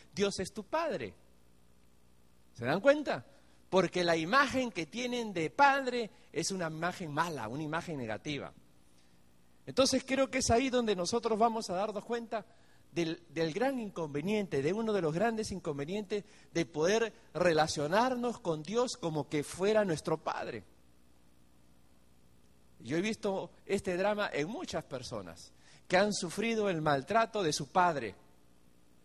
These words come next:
¿Y cómo les cuesta a ellos poder relacionarse con Dios de esa manera, de tratarlo como padre? Y es ahí donde necesitamos,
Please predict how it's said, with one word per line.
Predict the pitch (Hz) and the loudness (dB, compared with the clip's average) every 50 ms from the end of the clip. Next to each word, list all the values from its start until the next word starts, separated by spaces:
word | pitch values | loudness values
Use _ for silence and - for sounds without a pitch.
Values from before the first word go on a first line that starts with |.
| _ _ _ _ _ _ _ _ _ _ _ - _ _ _ _ - - _ _ | _ _ _ _ _ _ _ _ _ _ _ -20 _ _ _ _ -20 -20 _ _
¿Y | - 156 | -14 -12
cómo | - - 240 277 302 285 | 0 0 2 4 6 6
les | 254 226 - | 6 6 4
cuesta | - 269 277 285 - - 247 220 | 4 4 4 4 6 6 4 6
a | 226 | 6
ellos | 254 269 262 220 185 156 156 | 6 4 2 2 0 0 0
poder | - - 160 165 180 208 226 233 226 208 - - - - - | 0 -2 0 2 2 4 4 2 0 -2 -4 -10 -20 -16 -6
relacionarse | - 185 196 180 170 175 - 180 175 185 208 226 214 - 220 | 0 2 4 4 4 4 2 -2 -2 0 0 -2 0 -2 -4
con | - 175 165 151 147 | -4 -4 -6 -6 -4
Dios | 147 196 214 185 - - - - - - - - - - - - - | -4 -2 -2 -2 -2 -4 -8 -8 -10 -12 -14 -20 -20 -20 -20 -20 -8
de | - - | -4 -2
esa | 185 - - 196 | -2 0 0 0
manera, | 170 165 151 160 190 196 190 170 143 | 0 0 -2 -2 -2 0 0 2 2
de | 139 131 127 | 0 0 0
tratarlo | - 139 131 135 - 196 202 202 202 190 175 | 0 -2 -2 0 2 2 2 4 4 2 0
como | - 147 131 127 117 | -2 -2 -4 -4 -4
padre? | 110 - 170 170 165 143 120 104 87 - - - - _ _ _ - - - - _ | -2 0 0 0 0 -2 -4 -8 -10 -14 -20 -20 -20 _ _ _ -20 -20 -20 -14 _
Y | 143 202 | -2 0
es | 208 - | 4 6
ahí | 214 226 262 | 4 4 6
donde | 254 277 262 240 233 | 2 2 2 2 0
necesitamos, | 208 185 180 - 175 - 180 170 - 220 240 254 247 254 247 - - - - - | 0 0 0 0 -2 -2 -4 0 2 2 2 4 2 0 0 0 -2 -6 -6 -8